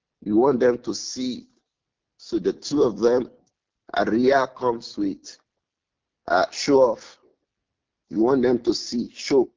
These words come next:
You are showing them. As for as-sum'ah, you want them to hear. That's popularity seeking. So these two things are evils. They come hand in hand, and they are very popular today.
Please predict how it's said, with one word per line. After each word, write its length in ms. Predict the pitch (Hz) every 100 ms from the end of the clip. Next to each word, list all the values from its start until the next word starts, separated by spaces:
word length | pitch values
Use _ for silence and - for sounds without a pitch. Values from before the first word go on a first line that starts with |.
| _
You 120 | 139
are 60 | 139
showing 340 | - 131 123
them. 160 | 107 90 _ _ _ _ _ _ _ _ -
As 200 | 92 -
for 360 | - 107 101 -
as-sum'ah, 800 | 92 - - 147 131 127 123 -
you 100 | 110
want 200 | 143 131
them 160 | 123
to 140 | 117 98
hear. 280 | 87 120 -
That's 180 | 123 -
popularity 720 | - 110 113 120 123 120 117
seeking. 420 | - 113 - - _ _ _ _ _ _ _ _ _ _ _ _ -
So 80 |
these 300 | 98 127 143
two 220 | - 139 135
things 520 | - 120 117 - -
are 200 | - 104 -
evils. 500 | 131 123 101 92 -
They 180 | - 101
come 380 | - 139 143 -
hand 380 | - 127 123 117
in 260 | 95 107 92
hand, 400 | 101 113 92 - -
and 200 | 104 104
they 80 | 107
are 100 | 101
very 280 | 131 135
popular 600 | 131 - 120 - 120 120 -
today. 440 | - 107 107 104